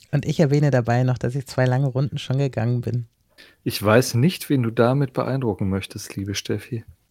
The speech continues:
Speaker 1: Einmal sogar ohne Schirm. Jetzt kommst du.
Speaker 2: Ja, also das würde mir ja nicht passieren, den Schirm zu vergessen.
Speaker 1: Nass bis auf die Haut.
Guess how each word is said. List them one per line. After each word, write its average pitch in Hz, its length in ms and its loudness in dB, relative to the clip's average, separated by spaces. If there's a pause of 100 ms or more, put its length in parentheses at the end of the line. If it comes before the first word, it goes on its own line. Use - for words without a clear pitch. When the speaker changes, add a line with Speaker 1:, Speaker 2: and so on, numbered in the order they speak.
(140)
Speaker 1:
Einmal 156 320 6
sogar 156 300 4
ohne 147 220 6
Schirm. 135 380 0 (200)
Jetzt 135 200 -2
kommst - 360 -2
du. 143 160 -2 (480)
Speaker 2:
Ja, 98 320 2
also 107 240 -2
das - 240 -8
würde 107 160 2
mir 117 160 6
ja 110 100 6
nicht 107 180 -2
passieren, 110 340 2
den - 100 -8
Schirm 127 260 2
zu - 100 -8
vergessen. 101 440 -6 (400)
Speaker 1:
Nass 117 320 -2
bis - 200 -4
auf 120 240 -4
die 123 220 -2
Haut. 117 380 2